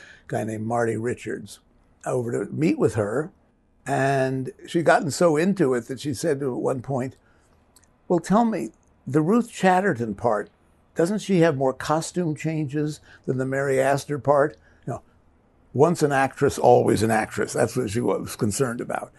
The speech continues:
And, uh, we said, "No, no, no,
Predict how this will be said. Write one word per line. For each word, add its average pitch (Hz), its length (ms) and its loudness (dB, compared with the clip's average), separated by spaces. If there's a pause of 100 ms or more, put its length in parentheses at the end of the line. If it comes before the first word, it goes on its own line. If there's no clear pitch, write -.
(380)
And, 113 680 -8
uh, 113 140 -2
we 113 100 -4
said, 127 260 -6
"No, 131 140 -6
no, 110 160 -6
no, 110 280 -6